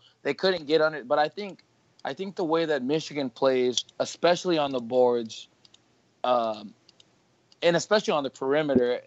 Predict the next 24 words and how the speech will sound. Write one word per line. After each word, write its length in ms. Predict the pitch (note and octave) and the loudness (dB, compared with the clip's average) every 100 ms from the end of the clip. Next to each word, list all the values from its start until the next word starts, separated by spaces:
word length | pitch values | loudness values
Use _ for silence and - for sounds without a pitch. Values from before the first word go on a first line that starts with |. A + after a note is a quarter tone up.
| F#2 | -14
like, 280 | F2+ B2 C3+ | -6 -2 -2
Villanova 520 | A#2+ F3 F3 E3 D#3 D3 | 2 4 4 4 2 0
won't 340 | B2+ E3 D#3+ | 2 0 0
have 180 | D#3+ D3 | -4 -4
the 100 | C#3+ | -6
same 300 | - D3 C3+ | -6 -8 -6
game, 460 | B2+ C#3+ D3 D#3+ - _ _ _ _ _ - | -6 -6 -8 -12 -16 _ _ _ _ _ 0
but 160 | C#3+ | 0
it's 140 | C#3 - | 0 -4
hard 280 | D3 D#3+ | -2 0
to 80 | D3 | -2
stop 340 | - C#3+ C3+ - | -4 -2 -2 -2
that 180 | C#3 - | -2 -2
type 220 | C#3 B2 | -4 -4
of 60 | A#2+ | -10
success. 560 | B2 - C3+ B2+ - | -12 -4 -2 -2 -4
And 100 | A#2+ | -8
I 80 | C3+ | -8
think 320 | - E3+ D3+ _ _ _ - | -6 -6 -8 _ _ _ -20
Spellman 800 | - - F#3 F#3 G3 E3+ D#3 D#3 | -16 -4 2 4 4 2 -4 -6
is 240 | - C3 | -6 -6
gonna 180 | A#2+ C3+ | -4 -6
be, 400 | B2+ C#3 C3+ B2 - - | -2 -2 -2 -4 -10 -2
um, 500 | A#2+ A#2 A2 A2 | 0 2 -2 -6